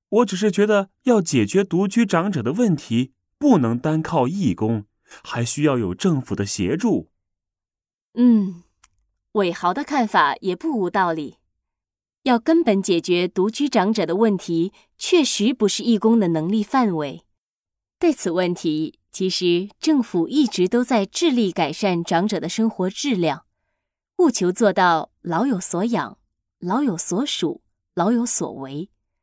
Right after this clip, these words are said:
Speaker 2: 香城安老事务委员会的成立，就是为了协助政府制定全面的安老政策。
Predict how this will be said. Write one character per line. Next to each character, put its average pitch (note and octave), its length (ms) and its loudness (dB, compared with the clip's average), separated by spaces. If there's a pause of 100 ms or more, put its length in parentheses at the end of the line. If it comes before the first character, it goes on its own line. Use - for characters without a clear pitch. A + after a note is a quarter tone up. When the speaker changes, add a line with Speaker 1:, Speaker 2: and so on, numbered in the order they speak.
(500)
Speaker 2:
香 E4 280 2
城 F#3+ 280 -2
安 D4 260 0
老 F#3+ 180 2
事 C4 260 -2
务 G3 180 2
委 D3 100 2
员 C#3+ 180 -4
会 C#4 160 -2
的 F#3+ 80 0
成 D#3+ 300 -4
立， F3 240 0 (400)
就 F4+ 240 4
是 A#3+ 160 0
为 G3+ 140 4
了 F3+ 100 0
协 F3+ 220 0
助 C#4 160 2
政 G#3 240 2
府 D#3 260 -4
制 - 220 -4
定 F#3 200 0
全 E3+ 320 -2
面 C4 240 2
的 F#3+ 100 0
安 F3 200 0
老 E3 160 -2
政 E3+ 220 -4
策。 - 300 -8